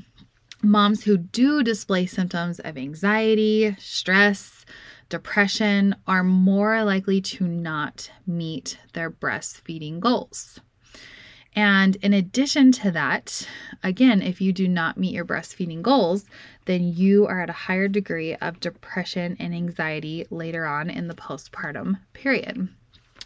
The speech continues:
Why is this? Well, one reason is because when you breastfeed, you develop a strong sense of knowing what your baby needs. You know how to respond to their cues. And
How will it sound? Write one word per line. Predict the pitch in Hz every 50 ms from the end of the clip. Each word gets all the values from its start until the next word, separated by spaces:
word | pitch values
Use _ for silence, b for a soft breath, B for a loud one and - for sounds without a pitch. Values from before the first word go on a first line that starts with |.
| _ -
Why | 196 196 196 214
is | 240 262 240
this? | 220 220 226 254 - - - - B B B B B B B B B B B B B B B B B _ _ -
Well, | 214 208 208 208 214 208 B B B B
one | 202 220 240 262
reason | 277 262 233 214 202 202 208 220
is | - 208 196 180
because | 180 196 196 - - 185 180
when | 180 185 226
you | 262 262
breastfeed, | 226 208 202 202 - - 208 190 202 202 196 -
you | 190 180 185 190
develop | 170 190 180 180 175 170 170 180 185 185 - -
a | - 160
strong | - - 180 - - 196 185 185 185 185 185 190
sense | 190 - 196 180 180 180
of | 170
knowing | 175 175 175 170 175 175 175 175 170
what | 165 - - 160 - - 180
your | 180 180 175 175 175 175 175 175 175 170
baby | 170 170 156 160 160 156
needs. | 180 220 254 - 143 143 - -
You | 190
know | 202 233 240
how | 226 233 233
to | 226
respond | 226 220 202 - - - - 180 170 170 175 180 190
to | 190 - 196
their | 180 180 175 170
cues. | - - - - 302 277 - - - - - - - - _ B B B B B B B B B B B B B B B -
And | 208 202 196 190 190 190 190 185